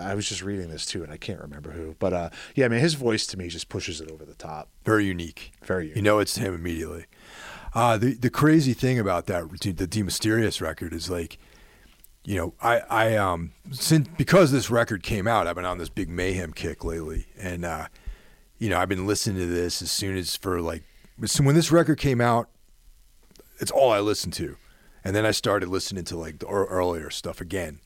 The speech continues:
Speaker 1: Right.
Speaker 2: you know, revisiting, like, Death Crush and De Mysterious. And I was thinking about,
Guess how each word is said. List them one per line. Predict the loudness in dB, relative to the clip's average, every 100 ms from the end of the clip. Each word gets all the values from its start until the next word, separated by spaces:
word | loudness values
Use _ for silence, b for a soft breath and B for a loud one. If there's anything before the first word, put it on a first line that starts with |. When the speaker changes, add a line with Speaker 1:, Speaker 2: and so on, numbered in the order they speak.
| -8
Speaker 1:
Right. | -6
Speaker 2:
you | -6
know, | -8
revisiting, | -6 -4 -2 -2 -2 -4 -6
like, | -8 -8
Death | -6 -6 -6
Crush | -8 -6 -6 -8
and | -10 -16 B B B B -4
De | -2
Mysterious. | -2 -2 -2 0 -2 -4 -6
And | -6
I | -6
was | -4
thinking | -4 -2 -2
about, | -2 -4